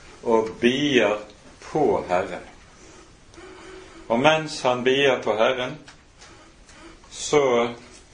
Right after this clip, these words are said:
og det er det andre, så blir han under de kår som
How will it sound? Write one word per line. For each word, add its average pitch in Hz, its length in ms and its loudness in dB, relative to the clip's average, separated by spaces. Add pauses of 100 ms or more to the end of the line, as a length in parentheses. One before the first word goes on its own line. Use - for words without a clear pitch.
(200)
og 101 120 -6
det 131 140 4
er 117 100 4
det 101 140 4
andre, 117 380 0 (500)
så 117 240 -2
blir 127 480 2
han 104 240 0 (460)
under 98 640 0 (200)
de 117 200 0 (100)
kår 139 400 2 (360)
som 113 200 -8